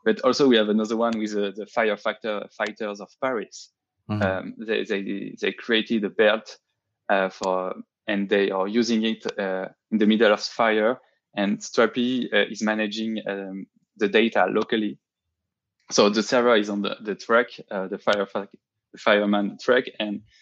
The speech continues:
Speaker 1: the firefighter are connected through the belt to Strapi, and Strapi is managing the C O two, uh, level in, on their, their blood,
Speaker 2: Mm-hmm.
Speaker 1: or they are also, uh, saying that,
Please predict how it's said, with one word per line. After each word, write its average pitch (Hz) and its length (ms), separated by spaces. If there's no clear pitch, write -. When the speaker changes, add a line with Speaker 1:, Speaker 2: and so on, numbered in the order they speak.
Speaker 1:
the 110 60
firefighter 110 540
are 104 100
connected 107 460
through - 260
the 101 80
belt 104 260
to 104 80
Strapi, 113 560
and 101 120
Strapi 117 340
is 110 120
managing 104 440
the 101 240
C - 240
O 101 80
two, 104 340
uh, 98 300
level 101 420
in, 107 140
on 98 160
their, 90 300
their 92 120
blood, 104 320
Speaker 2:
Mm-hmm. 98 140
Speaker 1:
or 101 180
they 98 120
are 95 260
also, 101 360
uh, 101 220
saying 110 360
that, 98 200